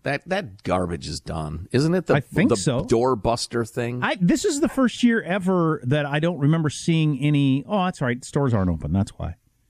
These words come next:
Speaker 2: Um, 'cause I didn't see any of the videos of people getting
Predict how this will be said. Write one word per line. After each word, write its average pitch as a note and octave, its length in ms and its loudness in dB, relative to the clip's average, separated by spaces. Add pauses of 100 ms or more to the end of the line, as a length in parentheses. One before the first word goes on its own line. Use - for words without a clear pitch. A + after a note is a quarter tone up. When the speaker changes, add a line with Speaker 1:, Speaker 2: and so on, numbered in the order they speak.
(400)
Speaker 2:
Um, A2+ 340 2
'cause C3+ 140 0
I D#3+ 100 0
didn't E3 180 -2
see D3 260 0
any C#3+ 180 4
of A#2 60 0
the A2 80 0
videos G#2+ 680 0 (600)
of A2 140 2 (340)
people G#2+ 500 -2 (180)
getting F#2 440 2